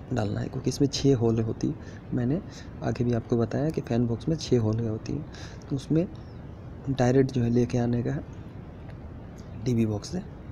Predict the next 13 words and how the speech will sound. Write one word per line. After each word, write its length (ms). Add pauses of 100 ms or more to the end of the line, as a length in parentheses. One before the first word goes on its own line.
(140)
डायरेक्ट 420
एक 180
लाइन 240 (400)
लाना 260
है, 160 (480)
ठीक 160
है। 80 (440)
ये 160
बालकनी 460
में 140
भी 120
जो 100
है 100